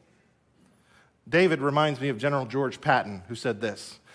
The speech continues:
"May God have mercy on my enemies, because I won't." This is David.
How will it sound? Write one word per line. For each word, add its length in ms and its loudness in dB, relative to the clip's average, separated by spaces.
"May 140 0
God 340 8
have 180 2
mercy 360 2
on 100 4
my 160 2
enemies, 540 -4
because 320 -4
I 220 4
won't." 460 -2
This 120 0
is 140 -2
David. 400 0